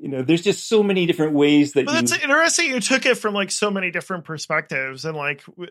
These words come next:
Speaker 2: we've had, we had Ma-, Marin was the last guest I had on, and, like, I understood that stuff, and it was easy for me to understand once I figured out the reactive way of doing things. Yeah,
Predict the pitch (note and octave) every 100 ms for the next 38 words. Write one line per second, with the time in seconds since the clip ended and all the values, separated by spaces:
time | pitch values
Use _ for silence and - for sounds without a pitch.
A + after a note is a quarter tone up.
0 | _ G3 F#3 F#3 F#3 G3 G#3 G3 E3+ E3+
1 | F#3 F#3 F3 E3+ F3 E3 D#3+ D3 D3+ E3+
2 | D3+ E3 D3 C#3+ C#3+ E3 D3 C3 C3 -
3 | - - - - E3+ D3+ - - G3+ A#3+
4 | A#3 A#3 G#3+ - A3+ A3 F#3+ F3+ - D#3
5 | D#3 F3 D3+ D#3+ E3 F#3 E3+ F3 F3 D#3+
6 | D3+ E3+ D#3+ D3 F#3 D#3+ D#3 D#3+ E3+ D3+
7 | D#3+ D3+ D3 C#3+ D#3 C#3+ D3 D#3 D3+ D3+
8 | D3+ B2+ C3+ C3+ B2+ C#3+ D3+ D3+ D3+ B2+
9 | B2+ - _ _ - _ F#3 G#3+ D3